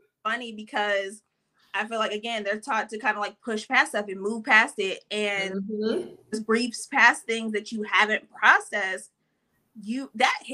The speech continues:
Speaker 1: that pain is going to hit you at some point.
Speaker 2: Right.
Speaker 1: You're gonna have to deal with it. We just happen to, a lot of women just happen to deal with it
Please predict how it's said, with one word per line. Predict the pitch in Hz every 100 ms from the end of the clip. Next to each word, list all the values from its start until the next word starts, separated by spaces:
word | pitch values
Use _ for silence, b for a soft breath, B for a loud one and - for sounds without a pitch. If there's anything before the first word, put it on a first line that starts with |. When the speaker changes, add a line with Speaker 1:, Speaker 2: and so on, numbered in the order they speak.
| 220
Speaker 1:
that | 277 - - 226
pain | 330 370
is | 285 240
going | 247
to | 226
hit | 214 311
you | 214 180
at |
some | 185 202
point. | 208 151 - - _ _
Speaker 2:
Right. | 170 180 180 139
Speaker 1:
You're | - - - 370
gonna | 339
have | 277 254
to | 214
deal | 254 254
with | 220
it. | 190
We | 226 311
just | 277
happen | 285 226 226
to, | - 226 208
a | 226
lot | 240 277
of |
women | 247 240
just | 226
happen | 233 214
to | 214
deal | 196 220
with | 220 214
it | 208 190